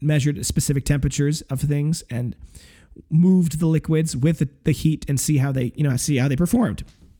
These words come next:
And this experiment needed, required precise timing and specific heat analysis and very careful attention. And he taught classes and I went to classes. So we worked together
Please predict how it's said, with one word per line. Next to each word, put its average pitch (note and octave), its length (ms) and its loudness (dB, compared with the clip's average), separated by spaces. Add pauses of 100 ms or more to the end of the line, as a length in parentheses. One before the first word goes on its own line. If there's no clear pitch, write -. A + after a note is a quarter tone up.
(520)
And C#3 220 -2 (380)
this F#3 180 2 (360)
experiment G3 540 2 (240)
needed, F3 540 2
required E3 540 2 (220)
precise F#3+ 580 2
timing D#3+ 680 0
and C#3 520 -6 (120)
specific D#3+ 600 -2
heat - 340 -2 (480)
analysis D3 680 -2 (580)
and D3 240 -2
very D3 480 -2 (800)
careful B2+ 320 0
attention. D3 380 0
And A#2+ 100 0
he C4 180 4
taught F3 280 0
classes D3 420 0
and F3 180 0
I F#3+ 120 2
went F3+ 260 2
to D3+ 80 0
classes. C3+ 480 -2 (420)
So F3 240 0
we D#3+ 200 0
worked F#3+ 240 0
together E3+ 560 2